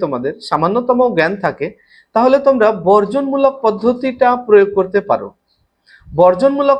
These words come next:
পদ্ধতি বলতে বাদ দেওয়ার পদ্ধতি, মানে কোনটা ঠিক হবে সেইটাকে তুমি না ঠিক করে কোনটা হবে না সেইটাকে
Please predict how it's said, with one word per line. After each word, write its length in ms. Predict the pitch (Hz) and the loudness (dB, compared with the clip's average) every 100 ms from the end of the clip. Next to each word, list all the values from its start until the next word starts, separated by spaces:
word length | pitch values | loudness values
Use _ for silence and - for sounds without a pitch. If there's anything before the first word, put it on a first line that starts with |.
| 262 | 0
পদ্ধতি 380 | 226 240 247 254 | -2 -2 -4 0
বলতে 360 | 233 233 196 165 202 - _ _ | 0 0 0 -2 -4 -12 _ _
বাদ 260 | 143 190 196 180 | -2 0 0 2
দেওয়ার 220 | 208 190 - | 2 2 0
পদ্ধতি, 420 | 127 101 113 _ 101 _ _ _ _ _ _ | -4 -6 -16 _ _ _ _ _ _ _ _
মানে 180 | 190 208 214 | -4 -2 0
কোনটা 300 | 233 285 294 294 294 | 2 2 2 -2 0
ঠিক 160 | 294 294 262 | -2 -2 0
হবে 220 | 180 156 196 - _ _ _ - | 0 0 -4 -10 _ _ _ -16
সেইটাকে 520 | - 269 277 294 294 | 0 0 2 0 -2
তুমি 320 | 294 277 262 269 269 - - | -4 -2 0 0 0 -2 -4
না 160 | 208 233 247 | 0 0 -2
ঠিক 140 | 285 - 208 | -6 -2 0
করে 180 | 156 190 254 _ _ _ _ _ - | 0 0 -4 _ _ _ _ _ 0
কোনটা 240 | 285 311 | 2 0
হবে 380 | 254 180 220 269 233 | 0 2 2 2 2
না 80 | 135 110 _ _ | 0 -6 _ _
সেইটাকে 440 | - 294 294 269 | -4 -2 0 -2